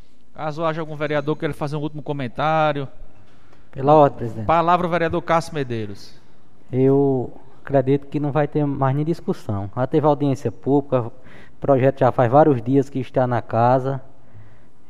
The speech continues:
Speaker 2: É, eu acredito que já foi muito debatido, muito discutido aqui entre os colegas vereadores, com os funcionários que estiveram presentes nesta casa. Então, peço aos colegas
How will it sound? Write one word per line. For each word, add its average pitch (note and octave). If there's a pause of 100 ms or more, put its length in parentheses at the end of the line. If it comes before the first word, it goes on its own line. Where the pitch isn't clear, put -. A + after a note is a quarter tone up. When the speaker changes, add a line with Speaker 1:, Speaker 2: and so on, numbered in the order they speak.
Speaker 2:
É, B2
eu A#2+
acredito B2+
que C3
já C3
foi C#3
muito E3+
debatido, C#3+
muito D#3
discutido C#3
aqui B2+
entre B2+
os -
colegas A#2
vereadores, A#2+ (580)
com F3+
os -
funcionários D3+
que D3+
estiveram C3
presentes B2+
nesta A#2+
casa. B2+ (640)
Então, B2+ (640)
peço B2+
aos A#2+
colegas A#2+